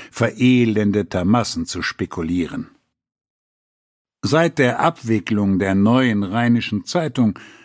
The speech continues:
war Marx weitgehend mittellos. Er kam mit der erneut hochschwangeren Jenny, ihren drei Kindern und dem Dienstmädchen Helena Demuth zunächst in einem Boardinghaus, einer Art Obdachlosenheim, unter.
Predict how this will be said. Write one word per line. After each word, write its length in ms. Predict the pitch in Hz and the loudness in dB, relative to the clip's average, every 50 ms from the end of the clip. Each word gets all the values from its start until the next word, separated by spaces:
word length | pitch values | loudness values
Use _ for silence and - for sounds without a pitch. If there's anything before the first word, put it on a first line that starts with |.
| _ - | _ -8
war 320 | 90 98 117 120 127 127 | -2 2 2 4 4 4
Marx 540 | 120 117 120 120 127 139 135 - - - 95 | 4 4 4 2 2 0 -2 -6 -10 -6 -4
weitgehend 640 | 101 98 98 92 87 - - 117 120 131 135 - - | -2 -2 -2 -2 -6 -8 -4 0 0 0 0 0 -2
mittellos. 680 | 139 147 - 131 110 92 87 85 82 82 - - - _ _ _ _ _ _ _ _ _ _ _ _ _ _ - | -4 -4 -4 -6 -6 -6 -6 -8 -8 -10 -12 -16 -18 _ _ _ _ _ _ _ _ _ _ _ _ _ _ -4
Er 120 | - 123 | -4 -4
kam 460 | 120 - 147 160 160 160 160 151 131 - - - | -2 0 0 2 2 2 2 2 0 -4 -6 -4
mit 180 | 113 117 - - | -2 -2 -2 -2
der 80 | 98 98 | -4 -2
erneut 480 | 101 104 104 120 131 131 117 - - | 0 2 2 4 2 2 0 -4 -6
hochschwangeren 760 | 147 143 113 - - - 120 123 135 131 117 101 104 101 92 | -8 -8 -6 -8 -6 -2 0 2 2 2 2 2 0 -2 -2
Jenny, 420 | 85 113 123 127 131 135 131 123 - _ - - _ _ _ _ _ _ | -2 0 0 2 2 2 0 -2 -4 _ -20 -20 _ _ _ _ _ _
ihren 380 | - 113 101 92 92 98 87 | 0 0 0 2 0 -2 -2
drei 240 | 95 90 101 98 98 | -2 -2 -2 -2 -2
Kindern 500 | - - 143 147 139 127 123 120 120 120 | -2 0 0 2 2 4 4 4 2 0
und 380 | - - 110 113 - - - 104 | 0 0 -2 -2 -2 -2 -4 -4
dem 140 | 95 95 | -4 -2
Dienstmädchen 800 | 90 107 113 120 117 - - 110 107 107 - - 110 101 95 - - | 0 2 2 2 2 0 -2 -2 -2 -2 -2 -2 0 0 0 -2 -4
Helena 480 | _ - 113 110 101 95 92 90 90 90 | _ 0 0 0 0 0 0 -2 -2 -2
Demuth 540 | 82 98 104 110 110 110 107 107 107 - - - - - - - - _ _ _ _ _ | -2 0 2 2 4 4 2 0 -2 -6 -10 -20 -20 -20 -20 -20 -20 _ _ _ _ _
zunächst 520 | - - 131 135 151 160 156 - - - | -2 0 2 2 2 0 -2 -4 -8 -6
in 160 | - - 131 | -2 0 2
einem 280 | 139 135 139 131 123 101 | 4 4 4 4 2 2
Boardinghaus, 1000 | 110 120 120 120 120 117 110 104 107 107 92 104 107 104 110 120 127 123 - - - - - - - _ _ - | 2 2 2 2 2 2 0 0 -2 -2 -2 -2 -2 0 0 0 0 -2 -6 -10 -14 -20 -20 -20 -20 _ _ -4
einer 240 | - 101 101 104 | 0 0 0 2
Art 380 | 95 101 104 104 104 - - - | 2 2 0 0 0 -4 -8 -6
Obdachlosenheim, 1200 | - 131 135 127 - - 180 160 131 - 113 104 101 101 92 101 104 85 - 107 107 101 95 98 | -2 0 0 0 -2 -2 -2 -2 0 0 0 0 0 0 0 0 -2 -2 -2 -2 0 0 0 -2
unter. 400 | 95 101 101 95 - 107 101 - | -2 -4 -6 -6 -8 -8 -10 -10